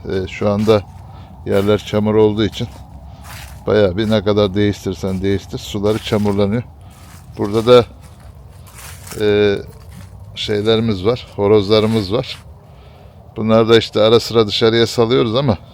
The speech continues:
çok, ee, tavuklara rahatsızlık veriyorlar. Bunlardan bir iki tane damızlık ayıracağız. İşte isteyen arkadaşlara veriyoruz. Fazlasını da kesip afiyetle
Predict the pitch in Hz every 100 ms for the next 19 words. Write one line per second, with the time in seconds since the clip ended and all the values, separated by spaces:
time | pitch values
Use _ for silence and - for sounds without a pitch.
0 | - - 110 - - - - 95 92 92
1 | 85 78 104 101 98 107 104 101 101 98
2 | - 101 104 101 95 92 95 - - -
3 | - - - - - - - - - 107
4 | 113 110 117 117 117 - - 117 117 -
5 | - - - - - - - - 104 113
6 | 117 113 113 107 95 92 135 - - -
7 | - - - - - - - - - -
8 | 120 110 - - 113 117 - 113 101 117
9 | 113 110 98 90 101 135 - - - -
10 | - - - - 113 113 104 101 107 107
11 | - 113 - 127 - - - - 110 110
12 | - 98 - 120